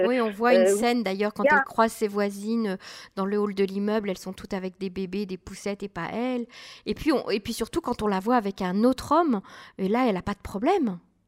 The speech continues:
Speaker 2: Alors, il y a une grande, grande, grande souffrance de ces femmes-là parce qu'elles se considèrent, euh, comme, euh, anormales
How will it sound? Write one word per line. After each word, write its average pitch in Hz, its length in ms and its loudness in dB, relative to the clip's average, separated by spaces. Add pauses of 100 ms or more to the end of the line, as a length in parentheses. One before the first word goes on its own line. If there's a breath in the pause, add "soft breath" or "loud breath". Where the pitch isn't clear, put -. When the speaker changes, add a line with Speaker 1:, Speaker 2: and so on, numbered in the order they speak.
(640)
Speaker 2:
Alors, 247 280 6
il 240 80 0
y 285 60 6
a 294 40 6
une 277 140 4
grande, 359 400 4
grande, 311 300 4
grande 262 320 2 (160)
souffrance 277 720 0
de 214 240 2
ces 220 100 4
femmes-là 214 580 4
parce 240 160 2
qu'elles 214 260 0
se 240 60 6
considèrent, 240 800 0 (640 loud breath)
euh, 196 320 6 (180)
comme, 240 380 4
euh, 196 340 6
anormales 220 640 6